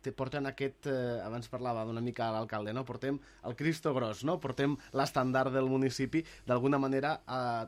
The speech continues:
també tenim himne a Palamós. Ara ens ho comentarà també l'alcalde, eh, Emilio, a Palamós no tenen himne.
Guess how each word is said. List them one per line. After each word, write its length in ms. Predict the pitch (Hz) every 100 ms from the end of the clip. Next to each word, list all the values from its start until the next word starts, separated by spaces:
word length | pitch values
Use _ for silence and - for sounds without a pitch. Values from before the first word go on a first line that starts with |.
| -
també 380 | 139 123 123 139
tenim 300 | 147 139 147
himne 380 | 240 180 131 120
a 100 | 117
Palamós. 520 | 123 123 147 190 - - - -
Ara 140 | 120
ens 140 | 135 143
ho 60 |
comentarà 400 | 147 135 135 131
també 180 | 131 131
l'alcalde, 600 | 127 120 117 110 110 107
eh, 280 | 110 110 101
Emilio, 360 | 123 143 131 113
a 80 |
Palamós 360 | 113 117 131 147
no 100 | 208
tenen 220 | 190 135
himne. 360 | 202 180 110